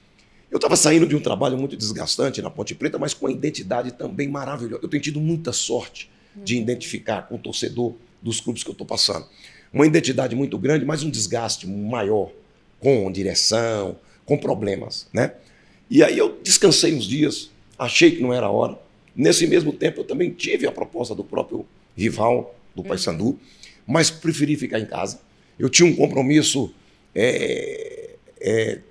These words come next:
Speaker 1: de trabalho com a Arábia Saudita, mas eu sabia que eu ia ter condições de quebrar esse compromisso, né? E a segunda, a segunda, o segundo, o segundo convite do Maurício,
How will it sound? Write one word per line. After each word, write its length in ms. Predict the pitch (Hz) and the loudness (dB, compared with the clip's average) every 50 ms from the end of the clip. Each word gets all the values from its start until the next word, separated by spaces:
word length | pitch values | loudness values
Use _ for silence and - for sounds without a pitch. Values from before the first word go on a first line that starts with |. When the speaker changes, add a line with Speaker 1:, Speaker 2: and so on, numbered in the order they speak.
| _ _ - | _ _ -4
Speaker 1:
de 140 | - 147 | 0 0
trabalho 460 | 160 151 139 127 117 131 127 123 120 - | 2 2 2 2 2 2 0 0 0 -2
com 120 | 110 107 | -2 -2
a 40 | 95 | 0
Arábia 240 | 101 107 104 107 107 | 0 0 0 0 -2
Saudita, 440 | - - - - 90 131 139 131 | -4 -4 -6 -6 -6 -6 -4 -4
mas 440 | 110 107 104 110 - - - - _ - | -4 -4 -4 -4 -4 -6 -6 -8 _ -4
eu 80 | 120 127 | 0 2
sabia 360 | - - 117 95 131 175 175 | 2 2 2 0 -2 -2 -2
que 80 | 160 - | -2 -2
eu 80 | 135 | -2
ia 140 | 127 123 123 | 0 0 0
ter 160 | 120 - 131 | -2 -2 -4
condições 360 | - - 117 110 - - 123 123 | -6 -6 -8 -8 -6 -6 -6 -6
de 80 | 123 | -6
quebrar 360 | 113 123 117 - 110 120 120 | -4 -4 -4 -2 0 0 0
esse 180 | 120 113 - - | 0 -2 -4 -6
compromisso, 580 | - 104 101 - 101 95 101 123 123 - - _ _ _ _ _ _ - | -6 -8 -6 -6 -6 -6 -4 -6 -6 -8 -12 _ _ _ _ _ _ -4
né? 200 | - 113 113 - - _ _ - - - - - - _ _ _ - | -2 -2 -2 -2 -6 _ _ -20 -20 -20 -20 -20 -20 _ _ _ 8
E 100 | 127 - | 8 10
a 60 | 220 | 10
segunda, 440 | - - - 143 180 190 180 - - - | 8 6 4 4 6 6 6 4 2 0
a 80 | - 113 | -4 -2
segunda, 400 | - - 135 156 175 185 185 - - | -2 -2 -2 -2 -2 0 0 0 0
o 60 | 123 | 0
segundo, 460 | - - 135 151 165 160 160 - 160 - | -2 0 0 2 4 4 4 4 2 0
o 40 | 117 | -4
segundo 320 | - - 139 170 165 165 | -2 -2 0 0 -2 -2
convite 540 | 160 - 147 123 117 101 131 156 147 - - | 0 0 0 0 0 0 0 -2 -2 -2 -4
do 100 | - 135 | -4 -4
Maurício, 520 | 120 - 101 - 113 139 139 135 - - | -4 -4 -2 0 2 2 2 0 -2 -10